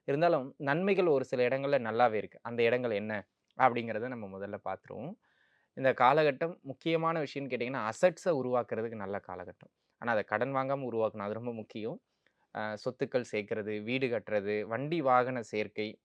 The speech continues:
இது எல்லாவற்றுக்குமே மிக சிறப்பான காலகட்டம். குறிப்பா பெண்கள் வீட்டுக்கு தேவையான இந்த ஹோம் அப்ளையன்சஸ்,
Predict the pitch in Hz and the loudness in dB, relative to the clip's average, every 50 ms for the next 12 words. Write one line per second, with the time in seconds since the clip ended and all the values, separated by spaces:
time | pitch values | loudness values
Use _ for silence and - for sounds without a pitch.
0 | _ _ 120 117 120 117 120 135 139 139 143 139 - 151 139 156 170 196 185 147 | _ _ -4 -2 0 2 4 4 4 4 2 0 -2 -4 -6 -4 -4 -4 -2 -2
1 | 127 117 131 135 - 135 127 117 - - 123 123 120 107 - 95 95 95 95 92 | 0 2 0 2 2 2 0 0 0 -2 -2 -4 -2 -2 -2 -2 -2 -2 -4 -6
2 | - 113 139 190 240 - _ _ _ _ _ _ _ _ _ - - 156 156 156 | -6 -6 -6 -6 -6 -10 _ _ _ _ _ _ _ _ _ -2 2 2 2 4
3 | 156 170 151 127 - 139 143 147 139 135 123 123 139 147 160 151 147 131 135 131 | 6 6 6 6 6 4 4 6 4 4 4 2 0 0 2 0 0 2 4 4
4 | 127 120 127 123 117 120 135 131 123 113 113 120 120 120 120 104 95 - - 107 | 4 4 2 0 0 0 -2 -4 -4 -2 -2 -2 -2 -2 -2 -4 -4 -2 -2 -4
5 | 107 104 - 104 104 - | -4 -4 -6 -8 -8 -8